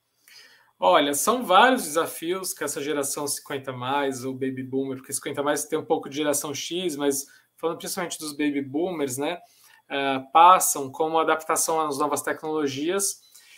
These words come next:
mas principalmente o combate a esse estigma da idade, né, o famoso etarismo ou o idadismo, que é o preconceito etário. A gente vê aqui na Nature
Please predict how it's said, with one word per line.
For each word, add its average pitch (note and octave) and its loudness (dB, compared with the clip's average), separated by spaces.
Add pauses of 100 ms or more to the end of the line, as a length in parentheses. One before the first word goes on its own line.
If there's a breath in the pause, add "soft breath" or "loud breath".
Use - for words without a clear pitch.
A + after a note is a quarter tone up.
(220 soft breath)
mas E3 2
principalmente G#3 4
o A3 -6
combate G3 6
a F3+ 2
esse G3 -2
estigma G3 0
da G3 0
idade, C3 -2
né, C#3+ -4
o C#3 -4
famoso D3+ -4
etarismo C#3+ -4
ou D3 -4
o D#3 -4
idadismo, D3 -4 (580 soft breath)
que - -2
é E3 4
o D#3 0
preconceito D#3+ -4
etário. D3+ 2
A - 0
gente D#3 -8
vê D3+ -2
aqui D#3+ -6
na D#3 -6
Nature D3+ -8